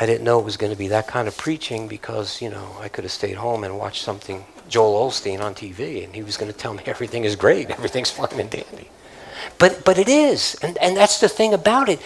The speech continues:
because, my brothers and sisters, it is good. God is good. God is love, and God has no intention for you or I to suffer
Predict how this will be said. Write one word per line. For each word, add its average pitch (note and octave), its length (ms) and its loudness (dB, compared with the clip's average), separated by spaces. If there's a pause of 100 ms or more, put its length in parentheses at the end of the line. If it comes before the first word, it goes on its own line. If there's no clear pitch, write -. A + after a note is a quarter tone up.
(240)
because, F#3 500 2
my F3+ 140 6
brothers F#3+ 320 8
and F3 100 -2
sisters, - 280 2
it F#3 200 0
is A#3 380 6
good. B2+ 460 2 (400)
God B3 300 12
is E3 300 0
good. G#3+ 520 4 (200)
God G3 360 10
is C#3+ 180 6
love, G#3 400 12
and E3 200 4
God A3 280 12
has F#3 180 10
no A3 240 12
intention A3 460 6
for F3+ 160 4
you G#3 180 2
or F#3+ 140 12
I G3 140 12
to E3 180 2
suffer F#3 460 10